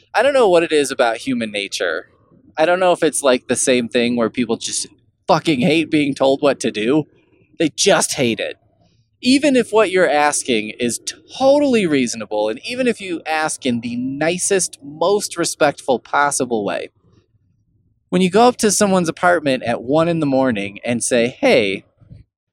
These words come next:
it's, like, really loud up here. Could you guys, like, just take it easy on the floor?"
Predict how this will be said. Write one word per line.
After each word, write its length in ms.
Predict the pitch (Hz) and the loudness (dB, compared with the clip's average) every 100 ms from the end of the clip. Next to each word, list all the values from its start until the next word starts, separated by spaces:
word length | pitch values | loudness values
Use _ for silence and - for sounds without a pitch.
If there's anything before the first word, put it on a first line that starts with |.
| _ - | _ -2
it's, 220 | 220 - | -2 2
like, 160 | 330 - | 2 2
really 560 | 120 196 277 202 143 | -4 -4 0 2 2
loud 360 | 120 139 165 110 | 4 4 4 2
up 200 | 82 - | -2 -6
here. 400 | 92 80 69 101 76 80 | -8 -8 -8 -10 -16 -12
Could 160 | - 156 | -8 -6
you 60 | |
guys, 300 | 170 190 185 | 0 2 2
like, 220 | 165 151 - | 2 0 0
just 220 | 156 - | -6 -4
take 260 | - 156 | -2 -2
it 100 | 156 | 0
easy 320 | 143 143 135 135 | 0 0 2 2
on 140 | 123 | 2
the 80 | 110 | -2
floor?" 480 | - 117 131 160 | -2 0 2 2